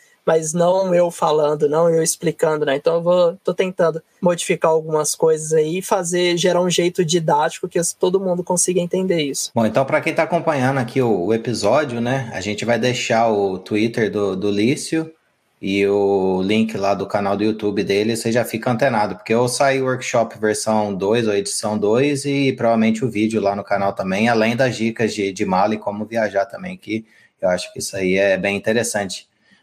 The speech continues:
Speaker 2: Até um dos motivos que a gente tá em quarentena hoje é a questão das pessoas estarem viajando, né? Então, acho que deve ser um tópico que, que é bem atual e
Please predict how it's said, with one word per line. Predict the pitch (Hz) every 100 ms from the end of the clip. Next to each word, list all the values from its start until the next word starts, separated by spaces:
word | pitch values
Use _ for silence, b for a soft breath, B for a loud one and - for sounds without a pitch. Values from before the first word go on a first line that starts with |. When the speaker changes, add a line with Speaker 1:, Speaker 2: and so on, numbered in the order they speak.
| _
Speaker 2:
Até | - - 120
um | 135
dos | 143 131
motivos | 151 143 143 135 131 131
que | 131
a | 120
gente | 110 117 117
tá | 123 120
em |
quarentena | 113 123 120 110 110 110 110
hoje | 110 123 139
é |
a | 139
questão | 151 135 143 139
das | 143 139
pessoas | 170 147 - 135
estarem | 131 135 143 135
viajando, | 143 156 117 117 107 98
né? | 104
Então, | 98 - 110
acho | 107 -
que |
deve | 110 110 110
ser | 117
um | 113
tópico | 107 107 - 110
que, | - 113 104 b b b _
que | -
é | 101
bem | 87 98 104 110 110 107 95 90
atual | 104 - 113 98 101 113 143 147 - _ _ _ _ _
e | 110 101 101 101 95 95 95 95